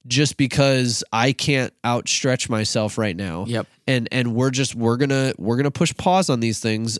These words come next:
Speaker 1: until we, we have the right things in place to actually sustain them.
Speaker 2: Yeah.
Speaker 1: Uh, I don't know when that's gonna be.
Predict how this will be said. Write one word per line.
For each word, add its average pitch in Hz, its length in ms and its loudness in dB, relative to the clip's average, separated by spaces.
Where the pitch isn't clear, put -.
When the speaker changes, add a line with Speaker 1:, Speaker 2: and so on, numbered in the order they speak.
Speaker 1:
until 117 840 0
we, 113 500 2
we 113 220 0
have 113 320 0
the 113 120 0
right 110 400 0
things 113 540 -4
in 104 160 -2
place 107 400 -2
to 113 120 0
actually 101 500 -2
sustain 104 560 -2
them. 165 260 0
Speaker 2:
Yeah. 113 220 -2
Speaker 1:
Uh, 110 340 4
I 98 160 -2
don't 107 180 0
know 113 120 -2
when 110 160 0
that's 117 160 -2
gonna 113 160 0
be. 120 280 2